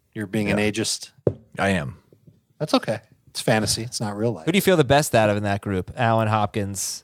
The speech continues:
Speaker 3: Thomas going forward?
Speaker 2: I think Hopkins because he's not hurt as far as we know.
Speaker 3: Emotionally, he probably hurt. All
Speaker 2: I
Speaker 3: right.
Speaker 2: don't know.
Speaker 3: Believe it or not, Taysom Hill. Taysom Hill had five carry.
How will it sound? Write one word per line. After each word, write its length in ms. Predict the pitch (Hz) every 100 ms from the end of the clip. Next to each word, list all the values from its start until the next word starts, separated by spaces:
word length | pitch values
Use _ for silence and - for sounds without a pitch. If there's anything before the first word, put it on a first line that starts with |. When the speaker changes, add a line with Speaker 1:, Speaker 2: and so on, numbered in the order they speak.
| _
Speaker 3:
Thomas 580 | 113 92 76 87 - -
going 200 | 98 95
forward? 320 | - 80 87 -
Speaker 2:
I 120 | 107
think 460 | - - - 147 147
Hopkins 680 | - 139 139 - 110 127 -
because 400 | - 110 104 120
he's 180 | 110
not 520 | 104 107 104 - - -
hurt 380 | 98 98 - -
as 100 | 95
far 220 | - 90 82
as 100 | 87
we 80 |
know. 240 | 85 85 139 - _ _ _ _ _ _ _
Speaker 3:
Emotionally, 540 | 110 120 160 - 90 92
he 100 | 90
probably 320 | - 98 87
hurt. 240 | 87 87 - - - _ _ _ _ _ _ _ _ _ _ _
All 80 | 143
Speaker 2:
I 40 | 139
Speaker 3:
right. 60 |
Speaker 2:
don't 100 | 175
know. 180 | 196 120 -
Speaker 3:
Believe 220 | 156 180
it 80 | 185
or 60 | 175
not, 180 | 170
Taysom 340 | 165 165 156 147
Hill. 220 | 151 151
Taysom 240 | 156 156
Hill 140 | 151 151
had 100 | 135
five 320 | 143 135 131
carry. 580 | 147 135 139 147 151